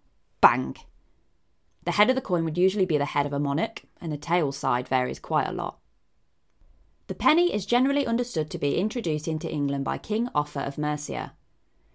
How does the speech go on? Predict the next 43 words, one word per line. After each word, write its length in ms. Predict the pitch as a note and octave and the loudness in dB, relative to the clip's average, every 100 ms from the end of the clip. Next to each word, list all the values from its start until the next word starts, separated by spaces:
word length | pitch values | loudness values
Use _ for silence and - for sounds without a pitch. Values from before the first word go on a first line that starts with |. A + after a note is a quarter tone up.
| _ | _
The 80 | D#3+ | -10
penny 260 | D#3 A3 C#4 | 0 2 2
continued 520 | D4 B3+ E3+ D3 C#3+ | 0 0 0 0 -2
to 100 | D3 | -2
be 140 | D3+ | -2
the 80 | C#3+ | -2
sole 460 | - G3+ A3+ C#4 C#4 | -2 2 4 2 -2
coin 380 | - D3 C3+ | -4 -2 0
in 140 | C#3+ C#3+ | 0 0
use 300 | C3 C#3 - | -2 -4 -6
in 100 | D3+ | -6
Britain 400 | C3+ - C3+ C3+ | -6 -8 -10 -10
for 140 | - | -4
about 240 | C#3+ C#3 - | 0 0 0
five 320 | C3+ C3+ C3+ | -4 -4 -6
hundred 280 | C#3 C3+ D3+ | -8 -6 -2
years. 440 | D#3+ B2+ C3 - _ _ _ _ _ _ _ _ - | -2 -2 -8 -10 _ _ _ _ _ _ _ _ 4
There 160 | E3+ | 6
are 40 | D#3+ | 8
also 220 | D3 C#3+ | 4 -2
half 320 | C#3 E3 E3 | 2 2 2
pennies 320 | - F#3+ A#3 | -2 -2 -2
and 100 | A#3 | -4
quarter 300 | G#3 C#4 C4+ | -2 -2 -2
pennies. 540 | - D3 - - - - _ _ _ _ _ - | -6 -6 -6 -6 -12 -18 _ _ _ _ _ -6
These 160 | C#4 | -2
were 80 | C4+ | 2
not 140 | B3 A3 | 2 4
their 100 | G#3 | 2
own 140 | F#3 | 2
coins, 460 | F3+ F#3+ G3 F3+ - | 2 2 4 0 -4
though, 180 | A2 | -6
because 380 | B2+ D3+ - D3+ | -6 -8 -4 -2
they 160 | D#3+ D#3 | 0 0
were 80 | D3+ | 0
just 160 | D#3+ | 0
normal 320 | F#3 A#3+ G#3+ | 2 4 2
pennies 340 | D3+ D3 C3 C3+ | 0 -2 -2 -4
cut 180 | - D#3+ | -4 -4
in 100 | D#3+ | -4
half 300 | C#3 C3 C3+ | -4 -6 -6
or 120 | C#3 | -8
quarters. 680 | - E3+ D#3 - A#2+ - | -2 -2 -2 -4 -8 -10